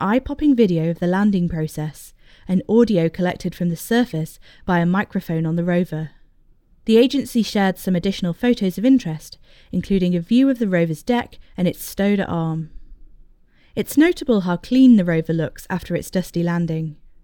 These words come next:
nasa is currently checking systems and preparing for surface operations, which will eventually include dropping off the experimental Ingenuity helicopter and collecting samples for later return to Earth. There's one more notable image that was revealed by nasa on Monday.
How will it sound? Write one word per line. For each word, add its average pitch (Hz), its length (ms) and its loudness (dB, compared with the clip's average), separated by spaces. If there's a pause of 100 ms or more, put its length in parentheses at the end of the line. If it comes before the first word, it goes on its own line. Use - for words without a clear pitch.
(320)
nasa 277 400 2
is 208 120 -2
currently 185 360 -2
checking 254 400 0
systems 170 540 -2 (240)
and 190 80 -2
preparing 196 540 0
for 247 140 -4
surface 170 440 -4
operations, 170 760 -2 (340)
which - 180 -2
will 196 140 2
eventually 254 500 2
include 180 480 0
dropping 240 360 0
off 160 260 -2 (240)
the 175 80 -2
experimental 208 880 0
Ingenuity 233 720 4
helicopter 165 720 -6 (440)
and 190 80 -2
collecting 180 420 -2
samples 170 540 0
for 165 100 -2
later 165 300 -2
return 160 340 -4
to - 180 -8
Earth. 170 440 -4 (840)
There's 247 240 2
one 359 240 -2
more 349 160 4
notable 180 500 4
image 156 400 -2
that 175 120 0
was 180 180 -4
revealed 175 400 0
by 180 140 0
nasa 165 440 -2
on 180 200 0
Monday. 160 500 0